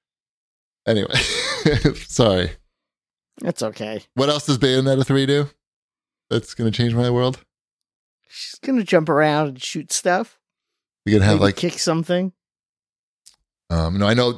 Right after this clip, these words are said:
Speaker 1: I, look, people love Bayonetta. I know that. I see people are buying that shit up.
Speaker 2: Mm-hmm.
Speaker 1: What else we got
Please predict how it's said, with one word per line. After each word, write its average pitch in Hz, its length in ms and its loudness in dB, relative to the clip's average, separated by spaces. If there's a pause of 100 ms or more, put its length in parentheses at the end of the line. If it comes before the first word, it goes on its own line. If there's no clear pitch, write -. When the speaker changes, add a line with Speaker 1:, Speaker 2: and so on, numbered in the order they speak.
Speaker 1:
I, 135 60 0
look, 139 240 0
people 131 220 0
love 123 180 0
Bayonetta. 92 560 -2
I 104 100 0
know 92 180 4
that. 78 200 -2 (340)
I 95 40 -4
see - 180 -6
people 92 220 2
are 87 40 4
buying 85 300 2
that 80 160 -2
shit 80 180 -4
up. 76 220 -4 (520)
Speaker 2:
Mm-hmm. 156 280 -8 (320)
Speaker 1:
What 117 160 4
else 110 200 2
we 104 80 2
got 85 240 2